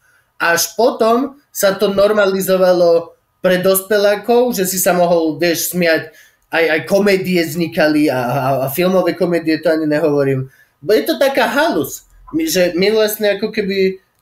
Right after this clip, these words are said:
ja, ja konkrétne šialené dlho som si neuvedomoval, že je veľmi dlhá časť našej histórie, kedy dospelý chlap sa na verejnosti nesmial. Nesmial.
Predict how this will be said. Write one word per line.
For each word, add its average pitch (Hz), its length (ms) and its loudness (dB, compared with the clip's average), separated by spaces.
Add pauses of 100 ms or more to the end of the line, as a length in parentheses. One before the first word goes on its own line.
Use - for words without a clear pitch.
(120)
ja, 170 300 0
ja 185 260 0
konkrétne 190 560 -2
šialené 202 520 0
dlho 190 280 0
som 190 120 -2
si 180 160 -4
neuvedomoval, 165 800 0 (280)
že 147 320 -2
je 143 240 -4
veľmi 226 560 0
dlhá 190 440 2
časť 170 460 -2
našej 160 380 -2
histórie, 170 560 0 (360)
kedy 160 360 -4
dospelý 208 580 0
chlap 170 360 0
sa 135 140 -4
na 160 200 0
verejnosti 160 760 0
nesmial. 196 680 0 (1040)
Nesmial. 269 720 0